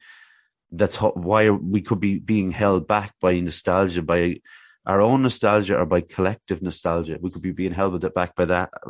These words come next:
And that's a kind of a scary thing to think that we're being held back by,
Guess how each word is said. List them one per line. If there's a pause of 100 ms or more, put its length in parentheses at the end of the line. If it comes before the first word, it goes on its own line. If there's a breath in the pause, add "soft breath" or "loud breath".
And
that's
a
kind
of
a
scary
thing
to
think
that
we're (480 loud breath)
being
held
back
by,